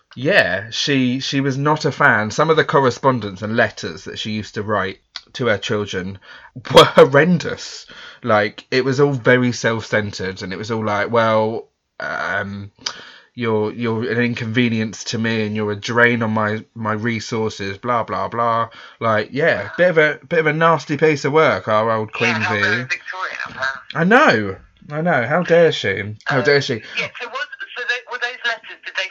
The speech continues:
Speaker 2: follow Albert's death?
Speaker 1: Yeah, I mean, she was an avid, um, diary writer from day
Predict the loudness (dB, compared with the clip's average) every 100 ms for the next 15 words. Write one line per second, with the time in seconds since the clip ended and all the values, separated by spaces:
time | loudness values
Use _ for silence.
0 | -6 -4 -4 -4 -6 -8 -10 _ -10 -8
1 | -10 -14 -20 _ _ -20 -18 -12 -10 -12
2 | _ -4 2 6 6 4 2 2 2 2
3 | 2 4 4 4 0 -2 -10 -6 0 2
4 | 2 -2 -6 -10 -14 _ -14 2 4 6
5 | 4 0 -2 -4 0 0 0 -6 -8 -8
6 | -6 -6 -6 -10 -14 -20 -20 -20 -20 _
7 | -20 _ 0 0